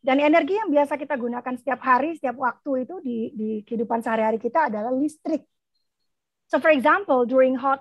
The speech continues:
days, we are using electrical fan, uh, to keep us cool. Jadi, misalnya kalau kita lagi hari-hari panas nih, seperti sekarang ya, di Jakarta juga lagi panas, Waingapu juga katanya lagi panas ya.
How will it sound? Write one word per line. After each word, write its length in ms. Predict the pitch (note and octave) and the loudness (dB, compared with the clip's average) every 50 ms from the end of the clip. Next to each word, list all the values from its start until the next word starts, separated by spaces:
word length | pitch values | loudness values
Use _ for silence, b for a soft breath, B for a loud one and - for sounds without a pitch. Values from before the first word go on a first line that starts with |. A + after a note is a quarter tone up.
| C4 B3+ | -4 -4
days, 400 | D#4+ D#4+ E4 F#4+ G#4 A4 A4+ - - | -2 -2 -2 -2 -2 -4 -6 -6 -4
we 80 | B3+ B3 | -4 -2
are 80 | B3+ | -2
using 480 | B3 B3+ B3 B3+ B3 A#3+ C#4+ C#4+ C#4 C4 | -2 -4 -4 -4 -4 -4 -4 -4 -4 -4
electrical 480 | A3+ A3+ A#3 A#3 - D4 C#4+ E4 E4+ E4 _ | -6 -6 -6 -8 -10 -14 -10 -10 -10 -10 _
fan, 320 | - A#3 A3 G#3+ B3 E4+ - _ _ _ _ _ _ _ - | -6 -6 -2 0 -2 -2 -2 _ _ _ _ _ _ _ -20
uh, 160 | - A3+ - _ _ - | -20 -20 -20 _ _ -18
to 0 | |
keep 240 | - - C#4 C4 - | -10 -6 -6 -4 -2
us 240 | C4 C4 B3+ - _ _ | -2 -2 -2 -6 _ _
cool. 480 | _ - F#4 F4+ D4+ G#3+ G3+ B3 - _ _ _ _ _ _ - | _ -2 2 4 4 4 2 -2 -12 _ _ _ _ _ _ -4
Jadi, 320 | B3+ A3+ C4 C4+ C4 - - _ - | 0 2 4 4 2 0 -2 _ -16
misalnya 340 | C4 A3+ B3+ A#3+ B3 C4 D4 C#4+ | -8 -2 0 2 4 4 2 2
kalau 240 | C4+ B3 A#3+ A#3+ A#3+ - _ _ | 2 2 0 0 -4 -10 _ _
kita 240 | - C4+ C4 - A#3+ | -12 -12 -8 -4 -2
lagi 240 | A#3+ A3+ G#3+ B3+ C#4+ | -2 0 0 0 0
hari-hari 400 | C4+ B3+ A#3+ A#3+ B3 A#3+ A#3+ A#3 | 0 2 2 0 0 -2 -2 -4
panas 400 | - A#3 B3 B3+ C#4 C#4+ C#4+ - | -2 -2 -2 -2 -2 -4 -4 -4
nih, 160 | D#4+ E4 D4+ | -6 -8 -8
seperti 320 | - - - A3+ - B3+ - | -8 -16 -20 -16 -16 -16 -14
sekarang 420 | - B3+ A#3 A3+ A#3+ C#4 D4 D#4+ E4 | -8 -4 -2 0 2 2 2 2 0
ya, 80 | F4+ D#4 | 0 0
di 160 | B3 A3+ G3 | 0 0 0
Jakarta 400 | A#3+ A3+ A3+ A3+ A3+ - C#4+ C4+ | 0 -2 -2 -2 -4 -2 -2 -2
juga 240 | A#3+ A#3+ G#3 B3 - - | 0 0 0 0 0 0
lagi 160 | A#3 A#3 A3 A#3+ | -4 -6 -6 -6
panas, 380 | A3+ A#3+ A#3+ B3 C#4+ D4+ - - | -4 -4 -4 -2 -4 -4 -6 -6
Waingapu 400 | B3 A#3 A3+ A3+ A#3 D#4+ D#4 B3 | -6 -6 -4 -6 -6 -6 -6 -4
juga 160 | A3+ A3+ A3 | -2 -4 -4
katanya 320 | A#3 A#3+ C4+ C#4+ C#4 A#3 | -4 -8 -6 -4 -4 -4
lagi 80 | A3 A3 | -2 -4
panas 320 | - A3 A3+ B3+ C#4 B3+ - | -4 -4 -4 -6 -6 -6 -4
ya. 160 | C4+ C#4 | -4 -4